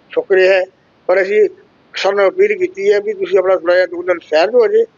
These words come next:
ਵੀ ਚੌਵੀ, ਪੱਚੀ ਤੋਂ ਬਾਅਦ ਆਪਣਾ, ਅਹ, ਝੋਨਾ ਸੁੱਕਾ ਹੋਣ ਲੱਗ ਜੂਗਾ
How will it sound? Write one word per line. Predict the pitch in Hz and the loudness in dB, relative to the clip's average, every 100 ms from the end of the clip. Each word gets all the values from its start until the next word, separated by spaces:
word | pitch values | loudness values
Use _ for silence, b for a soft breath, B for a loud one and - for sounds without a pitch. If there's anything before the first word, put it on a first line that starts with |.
| _ _ _ | _ _ _
ਵੀ | 185 | -2
ਚੌਵੀ, | 185 - 185 180 190 202 | -2 0 0 0 -4 -6
ਪੱਚੀ | 202 208 | -6 -2
ਤੋਂ | 202 | 0
ਬਾਅਦ | 175 170 165 | 0 0 0
ਆਪਣਾ, | 165 160 165 | -2 -2 -6
ਅਹ, | 151 _ _ _ _ 180 170 165 170 - _ | -6 _ _ _ _ 0 2 0 -2 -10 _
ਝੋਨਾ | 196 185 | -2 -2
ਸੁੱਕਾ | 165 185 | -2 -2
ਹੋਣ | 175 165 | 0 0
ਲੱਗ | 151 | 0
ਜੂਗਾ | 170 196 180 | 2 2 2